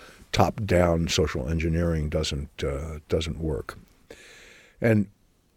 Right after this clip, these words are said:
for that reason, I've found that the emphasis on autonomy and freedom, which is,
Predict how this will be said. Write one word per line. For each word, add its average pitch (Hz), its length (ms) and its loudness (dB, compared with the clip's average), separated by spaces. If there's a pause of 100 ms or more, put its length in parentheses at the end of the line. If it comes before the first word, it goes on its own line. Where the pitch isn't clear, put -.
(280)
for 160 120 2
that 226 200 0
reason, 127 460 6 (220)
I've 127 240 0
found 170 560 0
that 131 320 2
the 107 600 2 (920)
emphasis 143 640 0
on 95 560 -2 (1040)
autonomy 127 960 0 (200)
and 82 540 -4
freedom, 101 800 -4
which 101 380 -2
is, 95 640 2